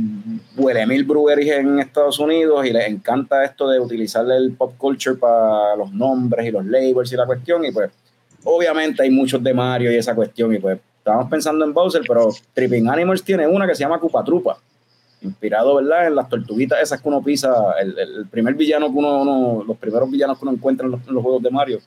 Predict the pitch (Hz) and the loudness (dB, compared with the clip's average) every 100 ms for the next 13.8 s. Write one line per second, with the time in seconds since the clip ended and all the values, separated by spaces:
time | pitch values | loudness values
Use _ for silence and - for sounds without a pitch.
0 | _ _ - - _ - 117 127 127 139 | _ _ -18 -18 _ -4 -2 0 0 0
1 | 131 131 131 123 127 127 127 139 180 160 | 2 2 2 4 2 2 2 2 2 2
2 | 151 151 147 - _ 139 165 190 185 202 | 2 0 -2 -6 _ -2 0 2 2 2
3 | 202 214 208 196 151 135 127 - _ 147 | 2 2 0 0 0 0 -2 -10 _ -4
4 | - 139 127 135 160 160 131 131 - - | -2 -2 0 0 0 0 -2 -4 -4 -8
5 | - _ _ _ _ _ _ _ _ - | -10 _ _ _ _ _ _ _ _ -20
6 | _ _ _ _ _ _ _ _ _ 113 | _ _ _ _ _ _ _ _ _ -4
7 | 110 - 131 120 110 92 - 117 113 117 | -4 -2 2 2 2 0 -2 0 2 2
8 | 135 143 143 147 147 147 143 135 120 123 | 2 0 0 0 2 4 4 4 4 2
9 | 73 - - _ 143 139 147 123 147 139 | -2 -8 -20 _ -2 -2 0 0 0 2
10 | 135 131 151 143 131 135 135 143 131 139 | 2 0 -2 -2 0 0 0 0 2 2
11 | 165 143 127 120 123 _ _ _ _ _ | 2 0 0 -2 -8 _ _ _ _ _
12 | _ - 139 139 139 139 139 139 135 131 | _ -2 2 4 4 4 4 4 4 4
13 | 131 131 123 - 151 123 110 | 4 2 2 0 -2 -2 -2